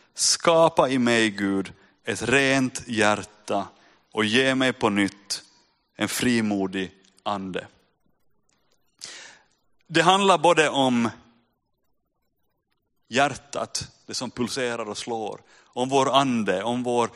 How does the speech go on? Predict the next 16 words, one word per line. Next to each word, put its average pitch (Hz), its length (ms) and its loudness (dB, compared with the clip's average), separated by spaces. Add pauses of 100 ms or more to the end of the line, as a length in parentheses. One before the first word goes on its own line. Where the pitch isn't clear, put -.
(120)
frimodighet 127 920 -2
på 120 120 -6
insidan. 101 580 -8 (240)
Det 123 80 -2
handlar 143 180 2
om 135 60 0
renhet, 131 920 0 (560)
någon 147 120 -4
slags 131 160 -8
rena 160 400 -2
motiv 143 480 -6
i 127 80 -8
botten, 127 380 -4
eller 113 320 -4
en, 120 180 -4 (380)
ett - 280 -10